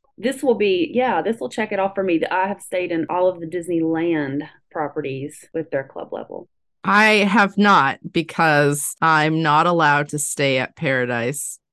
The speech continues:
Speaker 2: Pier, Pixar Pier.
Speaker 1: I'm telling you, their club level was bomb.
Speaker 2: So what you're saying is once the refurb is done, we can stay club level there for a night.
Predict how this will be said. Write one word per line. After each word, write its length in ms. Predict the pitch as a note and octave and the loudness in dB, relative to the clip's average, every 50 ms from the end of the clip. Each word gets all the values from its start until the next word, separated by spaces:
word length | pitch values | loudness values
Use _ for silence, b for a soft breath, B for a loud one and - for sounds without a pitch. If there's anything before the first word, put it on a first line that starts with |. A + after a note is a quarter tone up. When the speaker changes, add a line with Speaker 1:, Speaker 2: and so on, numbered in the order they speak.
| _ _ _ _ _ | _ _ _ _ _
Speaker 2:
Pier, 480 | - F3+ C#3+ C3 B2+ B2 B2+ C#3+ E3+ - _ _ _ - | -4 -2 -2 0 0 -2 -2 -4 -6 -8 _ _ _ -12
Pixar 520 | - - - - - D#3+ C#3+ C3 C3+ C#3 | -12 -10 -10 -6 -2 -2 0 0 -2 -2
Pier. 440 | C#3 D3+ C#3 C3 B2+ B2+ D3 D#3 - _ _ _ - | -2 -2 -2 -2 0 -2 -4 -6 -8 _ _ _ -16
Speaker 1:
I'm 120 | B3+ - | -12 -4
telling 320 | - D#4+ D#4+ E4+ E4+ D#4 D4 | -2 0 2 4 6 6 6
you, 120 | C#4 A#3 | 6 6
their 180 | G#3 A3 A3+ A#3 | 6 4 2 2
club 280 | - - A3 A3+ A3+ G3+ | 2 2 2 2 4 4
level 300 | G#3 F#3+ F#3 F3 F3 E3+ | 2 2 4 4 2 4
was 180 | E3+ F3 F3 D#3+ - | 2 2 0 -2 -2
bomb. 400 | F3+ E3+ D#3 D3+ C3 C3+ - - _ _ _ _ _ - | 0 2 2 2 0 -2 -10 -18 _ _ _ _ _ -8
Speaker 2:
So 300 | G3+ - - G#3+ G3 F#3+ | -4 2 4 6 6 6
what 180 | G3+ A3+ G3+ - | 6 4 4 4
you're 160 | A#3+ A#3+ C4 | 4 2 4
saying 380 | - - B3 A#3+ A3+ G#3+ G#3 | 4 4 4 4 4 4 4
is 240 | G3+ F#3+ F#3+ F#3 G#3 | 2 2 0 0 0
once 260 | G3 G3 G3+ A3 A3 | 2 2 2 0 0
the 120 | - G#3 G3+ | -2 -2 0
refurb 600 | F#3+ F#3+ G3+ G3 G#3+ G#3+ - G3+ F#3+ F3+ E3+ D#3 | 2 4 4 4 2 0 0 2 2 2 2 0
is 240 | E3+ E3 E3 E3 D3+ | -2 -4 -4 -6 -2
done, 300 | F3+ F3+ E3+ D3+ D#3 D#3+ | 0 2 2 2 0 -2
we 100 | D#3+ D#3 | -6 -6
can 160 | - F3 E3 | -4 -6 -6
stay 280 | - - - D3+ D3 | -6 -4 -4 -4 -4
club 340 | C#3+ - - D#3 C#3+ C3 - | -4 -4 -4 -2 -2 -2 -2
level 340 | C#3+ C3+ B2+ B2 C3+ C3 B2+ | -4 -4 -4 -2 -2 -4 -2
there 320 | A#2 C3 B2 A2+ A#2+ C3+ | -2 -4 -4 -2 -4 -6
for 280 | C#3+ - - D#3 C#3+ C#3 | -6 -6 -4 -2 0 0
a 60 | C#3 C#3 | 0 0
night. 600 | D3 D3 C#3+ C3+ B2 A#2+ - - - - - | 0 -2 -2 -2 -4 -8 -10 -10 -12 -12 -12